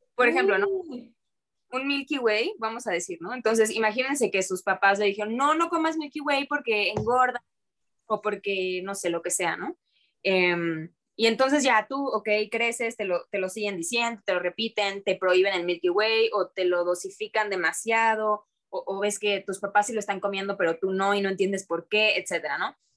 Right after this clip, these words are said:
Speaker 1: Entonces ya cuando creces, igual y te da miedo comer un Milky Way, y no es que no lo di-, o sea, no es que no te guste, sino que,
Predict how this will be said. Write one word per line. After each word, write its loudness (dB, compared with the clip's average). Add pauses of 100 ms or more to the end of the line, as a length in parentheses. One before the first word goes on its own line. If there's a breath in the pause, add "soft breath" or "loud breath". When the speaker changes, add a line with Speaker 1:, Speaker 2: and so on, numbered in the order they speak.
(200)
Speaker 1:
Entonces 2
ya 4
cuando 2
creces, 0
igual 2
y -6
te 2
da 2
miedo -4 (140)
comer 0
un -4
Milky -2
Way, 0
y -4
no 0
es -2
que -2
no 0
lo 6
di-, -4
o 0
sea, -4
no -4
es -8
que -2
no 0
te 2
guste, 0
sino -2
que, 0